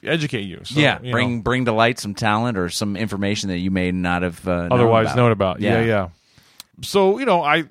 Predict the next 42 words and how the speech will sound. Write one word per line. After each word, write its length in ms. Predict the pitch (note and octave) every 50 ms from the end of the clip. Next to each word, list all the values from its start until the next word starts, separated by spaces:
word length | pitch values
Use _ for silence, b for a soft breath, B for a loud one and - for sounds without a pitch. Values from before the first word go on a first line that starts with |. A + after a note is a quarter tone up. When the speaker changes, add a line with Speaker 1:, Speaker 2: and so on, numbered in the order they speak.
| G1+ -
Speaker 1:
I 180 | G2 A2+ B2
thought, 340 | A#2+ - C3+ B2 A#2+ A#2 - _ _ _ _ _ _ _ _ _ _ _ _ _ _ -
I 40 | G3+
thought 200 | G#3 C4 C#4 C#4+
it, 160 | C#4 C#4 - - _ -
it's 140 | F3+ E3+ E3+
a 60 | D#3
solid 400 | C3+ - - D3+ C3 C3 B2+ A#2+
trailer. 380 | - B2+ B2 A2+ A#2 C#3 E3+ F#3+ B B B B B B B B B
Speaker 2:
Yeah, 260 | - F4+ G4+ D#4+ - - _
I 120 | - - G#3
thought 140 | C4 C4+
it 40 | D4
was 100 | C#4 -
good. 260 | - A4 G#4 F#4 - _ - - _ _ -
You 140 | C#3 E3+ G3
know, 180 | F3+ C#3+ D#3 F3
for 260 | - - F3+ F3 F3
docs, 460 | D#3 F3+ E3+ E3 F#3+ A#3+ - - -
I 80 | C#3 C#3
mean, 220 | D#3 D#3 C#3+ C#3
it 140 | C3+ D3+ D#3
wasn't 400 | C#3 E3 E3 D3 D#3 C#3+ A2+ - _ _
like, 260 | - C3+ B2+ A#2+ - _ - C3
"Whoa, 720 | G3+ - - - - C#4+ D4+ - C#4 G3+ D#3+ D3+ C3 A#2+
outstanding." 380 | A#2+ C3 C#3 - - A#3+ B3 C4
Speaker 1:
No, 220 | A#3+ G#3 F3+ F3 F3 F#3 F#3 C#3+ -
and 100 | F3+ F3+
I 80 | F3 E3+
think 300 | - - F#3 D#3 C#3+ -
part 200 | - E3+ E3 D#3+
of 60 | D3+
it 100 | D3+ C3+
is 140 | C3+ B2 -
probably 720 | _ - - E3 E3+ D#3+ D3+ D3+ C#3+ C#3 B2 C3 C3+ B2+
the 120 | A2 A#2
subject 460 | A2+ - - C#3 C3 B2+ A#2+ C3 B2
matter 280 | C3+ C3 B2+ C3 C#3 C#3
for 140 | - - C3+
me. 220 | C3+ C3+ C#3+ C#3+ B2+
Speaker 2:
Yeah, 260 | F#2+ F2 D2 - - b b b b b b
yeah. 260 | F2 F#2 E2+ C2+ -